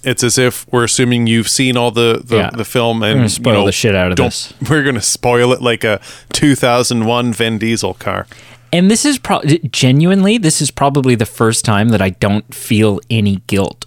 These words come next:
Speaker 2: over that. This is the
Speaker 1: Right?
Speaker 2: first time that I'm like,
Speaker 1: Right?
Speaker 2: "Listen, if you're thinking about going to seeing this,
Speaker 1: Don't.
Speaker 2: there's some things you should know."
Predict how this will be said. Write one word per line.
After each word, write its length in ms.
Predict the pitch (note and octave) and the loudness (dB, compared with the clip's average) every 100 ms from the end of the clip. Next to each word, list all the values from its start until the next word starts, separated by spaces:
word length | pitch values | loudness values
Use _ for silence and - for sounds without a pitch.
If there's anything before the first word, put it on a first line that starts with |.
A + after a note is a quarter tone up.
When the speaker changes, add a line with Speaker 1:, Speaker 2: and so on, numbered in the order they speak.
| - | -4
Speaker 2:
over 240 | G#2 E2+ | -4 -4
that. 280 | D#2+ - - - _ _ - _ _ _ _ - - | -6 -8 -10 -18 _ _ -20 _ _ _ _ -20 -10
This 120 | G#2+ G#2+ | -2 0
is 100 | G#2+ | 0
the 60 | |
Speaker 1:
Right? 80 | F#3+ | 0
Speaker 2:
first 200 | F#3 D3+ | 0 0
time 180 | D#3+ D#3 | 0 2
that 120 | C#3 B2 | 2 2
I'm 100 | A#2+ | 2
like, 460 | A#2 G#2+ - - _ - | 2 0 -4 -18 _ -4
Speaker 1:
Right? 120 | A2+ B2 | 0 2
Speaker 2:
"Listen, 320 | E3 E2+ - - - - - | 0 -4 -8 -16 -16 -16 -8
if 120 | A2 | -2
you're 100 | A#2+ A#2 | 0 0
thinking 380 | - C3+ C3 B2+ | 0 2 2 4
about 200 | B2 A2+ | 2 4
going 240 | A#2 A2 | 4 2
to 60 | - | 0
seeing 340 | A#2+ A2 G#2 | 2 2 4
this, 420 | G#2 F#2+ - - _ _ - | 2 0 -6 -10 _ _ -4
Speaker 1:
Don't. 260 | B2 - - - _ _ _ _ - - | -4 -4 -14 -20 _ _ _ _ -20 -2
Speaker 2:
there's 200 | B2 G2+ | 0 2
some 180 | - G#2+ | 0 0
things 380 | - A2 G#2 G2+ | 0 0 2 0
you 100 | F#2+ | -2
should 260 | - F2+ | -2 -4
know." 340 | F#2+ F2 - | -4 -6 -8